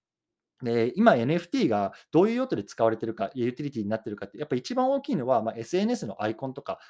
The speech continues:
まあ、いわゆるピーエフピー、プロフィールピクチャーって言われるところだと思うんで、そこだと思うんですよね。で、まあ、例えばさ、まあ、僕の今のTwitterはね、昨日、一昨日か、買ったクローンXっていうやつだと思うんですけれども、まあね、あの、これをね、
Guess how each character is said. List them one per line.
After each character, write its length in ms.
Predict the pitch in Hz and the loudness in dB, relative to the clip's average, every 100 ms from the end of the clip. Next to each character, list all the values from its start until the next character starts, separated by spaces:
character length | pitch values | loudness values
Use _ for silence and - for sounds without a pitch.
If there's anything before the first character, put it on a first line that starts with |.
| _ | _
ま 60 | 196 | 2
あ、 20 | |
い 20 | |
わ 60 | 240 | 4
ゆ 60 | |
る 120 | 120 - | 4 -2
ピ 180 | 151 | 0
ー 60 | 156 | 0
エ 20 | |
フ 140 | 151 - | 0 -4
ピ 100 | 143 | -4
ー、 100 | 113 | -4
プ 100 | 139 | -2
ロ 80 | 147 | 0
フ 120 | 151 | 0
ィ 40 | |
ー 20 | 151 | -2
ル 60 | |
ピ 100 | 151 | -4
ク 80 | 156 | -10
チ 80 | - | -10
ャ 40 | |
ー 20 | 92 | -12
っ 40 | |
て 60 | - | -8
言 40 | |
わ 60 | 104 | -6
れ 40 | 107 | -6
る 60 | |
と 100 | 110 | -4
こ 60 | 117 | -6
ろ 60 | |
だ 60 | 101 | -4
と 60 | 110 | -4
思 120 | 117 | -4
う 20 | |
ん 40 | |
で、 80 | 101 | -6
そ 160 | 101 - | -8 -6
こ 80 | 254 | -4
だ 80 | 277 | -2
と 80 | |
思 140 | 139 113 | -2 -4
う 20 | |
ん 60 | 95 | -8
で 60 | |
す 100 | - | -12
よ 40 | 120 | -6
ね。 220 | 196 202 _ _ _ _ _ _ _ - | -6 -8 _ _ _ _ _ _ _ -4
で、 240 | 120 117 - - | -2 -2 -6 -14
ま 60 | 196 | -4
あ、 60 | |
例 120 | 202 226 | 6 6
え 40 | |
ば 80 | 110 | 6
さ、 140 | - | 0
ま 80 | 110 | 0
あ、 20 | |
僕 220 | 110 127 | -2 -2
の 40 | 165 | 0
今 140 | 147 | 0
の 60 | 101 | 0
Twitter 340 | - 113 - | -4 -4 -2
は 80 | 107 | -4
ね、 80 | 143 143 | -4 -4
昨 40 | |
日、 300 | 127 117 - - | -2 -2 -4 -8
一 100 | 117 | -4
昨 100 | 135 | -4
日 80 | 110 | -4
か、 140 | - - _ | -8 -16 _
買 120 | 120 | -8
っ 20 | |
た 100 | - | -6
ク 120 | - | -4
ロ 60 | 120 | -2
ー 40 | |
ン 40 | 120 | -2
X 300 | 120 - 180 | -4 -4 -2
っ 20 | |
て 140 | 175 | 0
い 20 | 117 | -4
う 20 | |
や 20 | |
つ 40 | - | -4
だ 60 | 98 | -8
と 100 | 110 | -4
思 140 | 117 | -2
う 20 | |
ん 40 | 98 | -4
で 60 | |
す 100 | - | -8
け 60 | - | -14
れ 80 | 101 | -8
ど 60 | |
も、 220 | 147 160 - - | -4 -4 -6 -2
ま 60 | 220 | 0
あ 20 | |
ね、 100 | 226 214 - | 0 -4 -4
あ 80 | |
の、 80 | 196 | -4
こ 180 | 185 - | -2 -2
れ 100 | 269 | 0
を 60 | 277 | 2
ね、 220 | 254 | 0